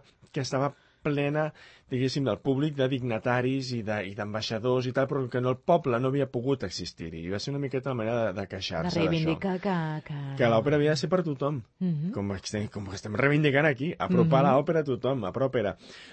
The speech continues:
Speaker 1: Doncs òpera per tothom. I Verdi, per ell, la, això sí, va ser la veritable estrena on ell es va totalment volcar en, en, en, en cos i ànima,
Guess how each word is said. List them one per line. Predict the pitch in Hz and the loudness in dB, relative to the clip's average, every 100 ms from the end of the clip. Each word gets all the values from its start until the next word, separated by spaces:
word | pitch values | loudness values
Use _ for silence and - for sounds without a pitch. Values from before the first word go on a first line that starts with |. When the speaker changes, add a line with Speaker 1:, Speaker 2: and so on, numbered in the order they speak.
| - | -6
Speaker 1:
Doncs | 95 95 107 | -4 0 0
òpera | 131 123 | 0 0
per | 117 - | 0 0
tothom. | 131 185 190 - - - - | 2 4 2 -2 -14 -20 -4
I | 143 | 0
Verdi, | 156 175 185 190 | 4 4 4 2
per | 151 127 | 2 4
ell, | 143 139 | 2 0
la, | - 95 85 78 | -2 -2 0 -4
això | - 95 104 | -6 -4 -2
sí, | 131 143 - - - | -2 -4 -6 -20 -20
va | - 113 | -4 -2
ser | - 110 | 0 0
la | 98 | 2
veritable | 98 101 123 135 | 0 0 2 2
estrena | 120 139 139 123 | 0 0 0 0
on | 87 101 113 | -2 -2 0
ell | 123 | 0
es | 104 | 0
va | 117 110 95 - - 95 - | 0 0 -2 -10 -16 -16 -12
totalment | 110 131 139 120 | -2 0 0 2
volcar | 120 113 135 127 98 - 95 | 0 0 -2 -2 -2 -4 -6
en, | 95 92 | -6 -10
en, | 76 92 90 78 | -10 -10 -10 -10
en, | 82 85 76 58 71 | -12 -16 -18 -18 -14
en | 95 | -2
cos | 123 123 | 0 2
i | 123 | 0
ànima, | 123 143 170 | 0 0 -2